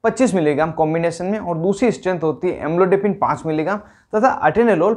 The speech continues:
पचास मिलीग्राम। यहाँ पे atenolol की जो स्ट्रेंथ है वो चेंज हो रही है, लेकिन जो ज़्यादातर चलन में है amlodipine पाँच मिलीग्राम तथा atenolol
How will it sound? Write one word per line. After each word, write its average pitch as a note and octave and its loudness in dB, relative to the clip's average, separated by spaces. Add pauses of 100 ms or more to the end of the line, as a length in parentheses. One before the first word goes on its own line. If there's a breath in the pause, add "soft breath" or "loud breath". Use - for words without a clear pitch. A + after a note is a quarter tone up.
(100)
पचास G3 2
मिलीग्राम। D3+ 0
यहाँ D3+ 0
पे D3 0
atenolol F3+ 0
की E3 0
जो D#3 0
स्ट्रेंथ D3+ -4
है F3 0
वो A3 0 (300 soft breath)
चेंज G3+ 4
हो C#3 2
रही D3+ 0
है, F#3+ 2
लेकिन A3 2
जो A#3 4
ज़्यादातर E3 2
चलन D#3+ 0
में G3 -2
है F3+ -4
amlodipine E3+ -2
पाँच D3 0
मिलीग्राम D#3 -2
तथा F3 2
atenolol E3+ 0